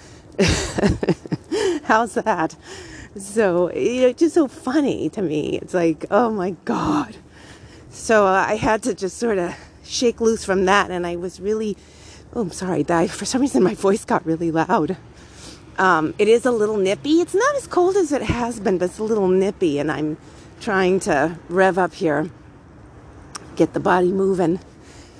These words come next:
But, you know, I hold my phone, so my hand gets a little cold, too. I think when you're walking and you're moving and you can open and close your hand,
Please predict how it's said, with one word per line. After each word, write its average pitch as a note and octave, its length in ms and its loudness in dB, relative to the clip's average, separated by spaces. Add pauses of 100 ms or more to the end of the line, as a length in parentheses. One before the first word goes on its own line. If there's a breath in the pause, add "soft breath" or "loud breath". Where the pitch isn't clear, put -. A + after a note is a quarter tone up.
(140 loud breath)
But, G3+ 200 -2
you A3+ 80 2
know, G#3+ 100 4
I F#3 120 4
hold G3 300 0
my E3+ 160 0
phone, G3+ 500 2
so F3+ 120 -8
my E3 120 -2
hand G3 340 -6
gets F#3+ 160 -4
a F#3 60 -4
little E3 260 -2
cold, F3 480 4
too. G3 400 0 (380 loud breath)
I G#3 60 -8
think C4 240 -4
when G#3+ 120 0
you're F3+ 160 2
walking G#3+ 440 2
and F3+ 120 -2
you're E3+ 100 -2
moving G3+ 360 0
and F#3+ 140 -2
you E3 80 -4
can F3 220 -6
open E3 260 0
and D#3+ 120 -2
close E3+ 220 -2
your F3 100 -6
hand, F3 480 -4